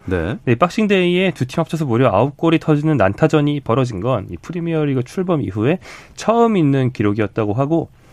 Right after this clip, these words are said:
Speaker 2: 그런 아주 화끈한 경기에서 승리하면서, 어, 좋은 모습을 보인 맨체스터 시티가 현재 첼시와 리버풀을 이제 삼 위, 이 위로 쭉 밀어내고 선두를 독주하고 있습니다.
Speaker 1: 아, 좋습니다. 그렇게 뭐 박싱데이 전후로 순위표가 많이 바뀌는 영국 프리미어리그인데요.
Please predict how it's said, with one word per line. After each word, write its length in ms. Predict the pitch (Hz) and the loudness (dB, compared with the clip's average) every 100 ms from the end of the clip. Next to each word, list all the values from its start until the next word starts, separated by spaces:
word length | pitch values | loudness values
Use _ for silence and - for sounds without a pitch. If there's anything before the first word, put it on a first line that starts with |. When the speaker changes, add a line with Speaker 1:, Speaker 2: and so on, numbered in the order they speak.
| - 101 | -18 -2
Speaker 2:
그런 240 | 110 107 | 0 2
아주 180 | 95 107 | 0 -2
화끈한 340 | 147 - 190 | -4 0 0
경기에서 420 | 131 101 101 101 101 | 2 0 0 0 -2
승리하면서, 720 | 156 139 147 143 120 160 196 - - - - - | -2 0 2 2 2 2 2 -2 -20 -20 -20 -12
어, 120 | 85 | -10
좋은 280 | - 113 117 | 0 2 2
모습을 300 | 98 92 107 | 0 0 -2
보인 200 | - 107 | 0 0
맨체스터 380 | 90 - 117 104 | -2 -4 -6 -6
시티가 360 | 160 - 151 | -8 -2 0
현재 320 | 131 117 117 90 - - - | 0 0 -2 -4 -10 -20 -4
첼시와 480 | - 208 - 175 | 0 0 2 2
리버풀을 640 | 107 120 127 - 107 151 202 | 2 0 -2 -4 0 0 -2
이제 340 | - 98 95 87 | -8 -8 -8 -8
삼 200 | - 165 | -2 0
위, 80 | 165 | 2
이 100 | 101 | 0
위로 280 | 110 104 95 | 0 0 -2
쭉 180 | 147 110 | -4 -2
밀어내고 540 | 110 120 85 117 117 - - | 0 0 -2 -4 -6 -8 -8
선두를 300 | - 147 123 | -2 0 0
독주하고 380 | 98 - 127 87 | -4 -2 -2 -2
있습니다. 380 | - 80 78 - | -8 -14 -12 -4
Speaker 1:
아, 480 | 90 104 117 117 117 104 | 2 4 4 4 4 2
좋습니다. 440 | 92 101 87 78 - - - - | -2 -2 0 -4 -8 -20 -20 -8
그렇게 440 | - 202 220 196 180 | -2 0 4 4 4
뭐 280 | 131 131 120 | 2 0 2
박싱데이 480 | 190 - 247 233 220 | 0 2 4 4 4
전후로 520 | 110 147 220 208 170 | 2 2 4 4 4
순위표가 640 | - 220 240 233 180 156 147 | 2 2 2 2 4 4 2
많이 260 | 98 139 | 2 2
바뀌는 760 | 135 - 180 180 190 147 104 95 | 0 -2 2 4 4 2 2 0
영국 360 | 117 139 180 175 | 2 4 4 0
프리미어리그인데요. 1200 | - 220 190 156 110 101 92 95 87 90 92 80 | 2 4 4 2 0 0 0 0 0 0 0 -2